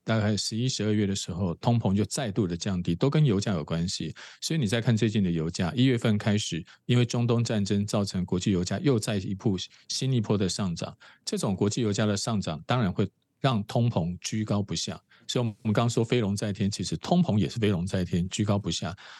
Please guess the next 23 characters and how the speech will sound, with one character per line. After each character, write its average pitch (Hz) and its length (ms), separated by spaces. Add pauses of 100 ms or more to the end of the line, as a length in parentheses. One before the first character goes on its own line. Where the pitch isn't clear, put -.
(120)
联 139 120
准 151 140
会 123 140
现 131 180
在 117 80
当 147 160
然 117 100
不 113 140
能 98 140
告 104 140
诉 107 100
你 87 160
说， 87 220
它 110 120
三 117 220
月 117 80
的 101 80
时 95 100
候 92 80
就 101 140
要 95 60
降 90 260
息， - 260